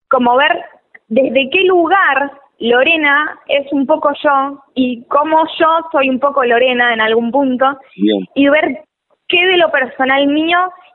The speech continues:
Speaker 1: es lo que le interpela a ella y qué de ella me interpela a mí. Yo cuando entro a escena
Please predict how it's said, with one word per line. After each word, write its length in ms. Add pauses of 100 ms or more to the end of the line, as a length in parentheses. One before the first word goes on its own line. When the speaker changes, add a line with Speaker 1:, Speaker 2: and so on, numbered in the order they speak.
(160)
Speaker 1:
es 200
lo 120
que 100
le 80
interpela 560
a 60
ella 480
y 100
qué 180
de 200
ella 220
me 100
interpela 540
a 40
mí. 140 (1000)
Yo 100
cuando 220
entro 240
a 40
escena 420